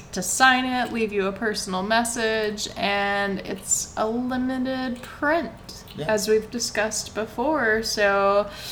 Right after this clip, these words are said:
Speaker 1: I feel like the value of a signed copy versus a nine, non-signed
Speaker 2: <laughs>
Speaker 1: copy is a little, little higher.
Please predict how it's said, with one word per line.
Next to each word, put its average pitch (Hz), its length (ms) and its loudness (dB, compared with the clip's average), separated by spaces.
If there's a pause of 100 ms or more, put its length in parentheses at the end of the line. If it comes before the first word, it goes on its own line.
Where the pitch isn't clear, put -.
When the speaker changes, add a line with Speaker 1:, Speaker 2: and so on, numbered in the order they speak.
(540)
Speaker 1:
I 208 60 -8
feel 294 100 0
like 311 160 2
the 302 80 -4
value 302 320 2
of 285 80 0
a 269 60 -2
signed 277 400 0
copy 269 300 0
versus 240 360 0
a 220 80 4
nine, 214 560 0
non-signed 220 880 4
Speaker 2:
<laughs> 214 80 2
Speaker 1:
copy 202 280 2
is 196 140 2
a - 40 -4
little, 339 720 2 (160)
little 330 160 2
higher. 285 400 4